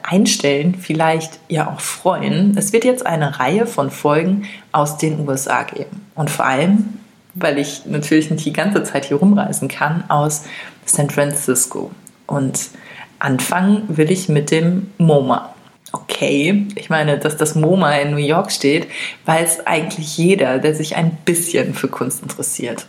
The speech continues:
Dass es auch eines in San Francisco gibt, wissen schon weniger. Ist aber so. Und was auch ich erst kaum glauben konnte, ist, dass das moma in San Francisco mit sechzehntausend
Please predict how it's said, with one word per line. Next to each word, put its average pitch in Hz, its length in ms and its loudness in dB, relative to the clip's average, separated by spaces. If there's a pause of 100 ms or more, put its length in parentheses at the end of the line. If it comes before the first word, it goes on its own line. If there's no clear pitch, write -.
(680)
Dass 139 120 -2
es 156 160 0
auch - 140 2
eines 165 300 -2
in 156 180 -2
San 151 160 0
Francisco 143 680 -2
gibt, 160 360 -2
wissen 202 240 4
schon 185 380 4
weniger. 127 560 -2 (420)
Ist - 200 2
aber 127 240 2
so. - 300 -2 (680)
Und 151 360 2 (120)
was - 220 -4
auch 151 260 0
ich - 260 2
erst 143 200 0
kaum 185 260 0
glauben 196 300 4
konnte, 151 300 0
ist, - 300 -4
dass 156 120 -6
das 147 220 -2
moma 156 580 4
in 151 420 0 (300)
San 165 260 -2
Francisco 160 640 -2
mit 151 260 2
sechzehntausend 185 1160 0